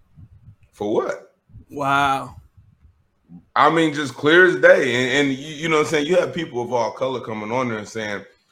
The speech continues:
Speaker 1: "Well, I'm sorry that you feel that way," or whatnot. And, you know, "Why do, why are you being racist?" Or, you know, one was a classmate of mine, and, you know, she just killed her with kindness and told her, like, "Hey,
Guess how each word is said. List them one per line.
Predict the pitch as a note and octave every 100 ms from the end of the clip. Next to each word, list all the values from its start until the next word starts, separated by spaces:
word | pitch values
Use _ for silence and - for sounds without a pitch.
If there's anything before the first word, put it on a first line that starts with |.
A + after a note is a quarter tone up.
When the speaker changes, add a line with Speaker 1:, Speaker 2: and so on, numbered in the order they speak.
| - -
Speaker 1:
"Well, | - G#2+ A#2+
I'm | A#2
sorry | - A#2+ A#2 A2+
that | -
you | A2+
feel | - A2+
that | A2 A2 G#2
way," | A2 A2 A2
or | G#2
whatnot. | G#2 A2 G2+ A2 G#2+ G#2+ G#2
And, | F#2 F2+ E2 _ _ _ _ _ -
you | A#2
know, | G#2+ G#2
"Why | F#2+ G2+ A2
do, | A2 A2
why | F2 G#2
are | A2+ A2
you | G#2
being | G2 A2+ G2+
racist?" | F#2+ G#2 G#2 - G#2 G#2 F#2
Or, | F#2 F#2 F#2 - _ _ _
you | G#2
know, | G#2 G2 F2+ E2+
one | G#2 A#2+ A#2+ A2 G2 -
was | F#2+ F#2+
a | F2
classmate | G#2+ G#2+ G#2+ G#2 G2
of | F#2
mine, | F#2+ G#2 G2 F#2 D#2
and, | F2+ E2+ -
you | F#2+
know, | F2 D#2+
she | D#2+ - - A2 A2 G2+ - _ _ _ _ -
just | G2 -
killed | A2+ -
her | E2
with | D2+ -
kindness | G2 F2+ E2 D2+ -
and | D#2
told | D2+ E2+ F2+
her, | E2
like, | D2+ D2 D2
"Hey, | G#2+ A#2 A2 G2